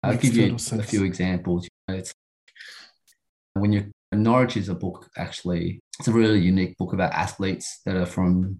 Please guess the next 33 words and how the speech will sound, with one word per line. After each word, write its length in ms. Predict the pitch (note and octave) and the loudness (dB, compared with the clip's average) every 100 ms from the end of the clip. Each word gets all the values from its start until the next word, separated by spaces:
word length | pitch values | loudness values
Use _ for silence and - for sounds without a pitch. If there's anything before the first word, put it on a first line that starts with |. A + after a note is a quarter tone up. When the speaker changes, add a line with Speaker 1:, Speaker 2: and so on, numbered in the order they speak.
| _ | _
Speaker 1:
this 140 | F#2+ F2 | -8 -4
small 300 | - G2 F#2+ | 2 2 2
town 340 | - F#2 F#2 | 0 0 0
in 220 | F2+ F#2 F2+ | 0 0 0
the 80 | F2+ | 0
northeast 580 | F#2 F#2+ - F#2+ - | 0 -2 -6 -6 -6
of 80 | F2+ | -4
the 100 | F2 | 0
U 200 | F2+ F2 | 2 2
S. 320 | A2 C3+ - - - - | 2 0 -4 -18 -20 -10
Speaker 2:
Yeah. 180 | B2+ A#2+ - _ _ _ _ _ - | -8 -8 -12 _ _ _ _ _ -16
Speaker 1:
I 60 | - | -10
can't 280 | - G#2 - | 0 0 0
recall 380 | - F#2 - G2+ | -4 -6 -4 -2
how 120 | G2+ | 0
many 160 | F#2+ F2+ | 0 -2
people 640 | G#2+ F#2+ - F#2 F2+ - | -2 -4 -2 -2 -4 -4
live 200 | G2+ G#2 | 0 2
in 100 | G2 | 2
this 140 | F2+ F2 | 0 -2
town, 380 | - G#2 F2+ F2 | -4 -2 0 -2
but 160 | F2 | -4
they 100 | F#2+ | -4
have 200 | F#2 F#2 | -2 -2
a 60 | F#2 - | -6 -8
disproportionate 840 | - A2+ - G2 - G2 F#2+ G2 F#2 | -4 -2 -2 -6 -4 -4 -4 -2 -2
amount 260 | F#2 F#2+ | 0 0
of 120 | F2 - | -2 -4
Olympians, 640 | F2+ G2+ G#2+ F#2+ F2 F2 - | -2 -2 0 -2 -2 -4 -8
particularly 380 | G2+ A2 F#2+ F#2 | -4 -2 0 0
in 80 | F2+ | 2
winter 240 | G2 G#2+ | 0 -2
sports, 680 | G#2+ - F2+ - - - | -4 -4 -4 -4 -8 -14